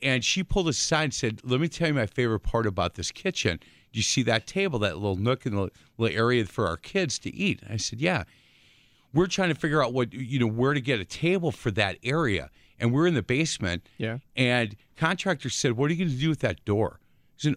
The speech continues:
Speaker 1: old, he, she said it was just an old door. And they said, "Well, we're gonna throw it out." He said, "Can I have it?" And they said, "Can you have it?" He said, "Can I have it?" She said, "Yeah." He said, "You're not gonna need a table."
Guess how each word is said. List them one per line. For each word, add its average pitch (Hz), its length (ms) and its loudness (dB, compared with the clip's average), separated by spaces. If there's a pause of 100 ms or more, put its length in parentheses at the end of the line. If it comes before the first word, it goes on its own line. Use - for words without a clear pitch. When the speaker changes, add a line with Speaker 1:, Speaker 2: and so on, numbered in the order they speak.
Speaker 1:
old, 160 320 2
he, 135 260 -6
she - 200 -4
said 170 160 0
it - 20 2
was 135 120 0
just - 220 -4
an 131 120 2
old 98 220 -2
door. 147 300 2
And 95 120 -2
they 101 60 -2
said, 117 180 -4
"Well, 117 80 -2
we're 113 80 0
gonna 110 100 2
throw 104 300 0
it 104 60 2
out." 143 180 2
He 98 40 -2
said, - 200 -6
"Can 104 100 -6
I 87 60 -2
have 117 340 -4
it?" 76 140 -12 (840)
And 131 120 2
they 127 80 4
said, 113 200 -2
"Can - 120 -4
you 101 100 4
have 170 240 0
it?" 123 60 -4
He 101 60 -2
said, - 180 -6
"Can 147 100 -2
I 151 40 2
have 185 200 -2
it?" 80 140 -10 (560)
She - 180 -10
said, 139 240 -4
"Yeah." 208 300 -2 (520)
He 151 80 2
said, 131 200 0
"You're 127 120 4
not 143 140 0
gonna 139 140 0
need 131 180 0
a 110 60 -2
table." 80 400 -4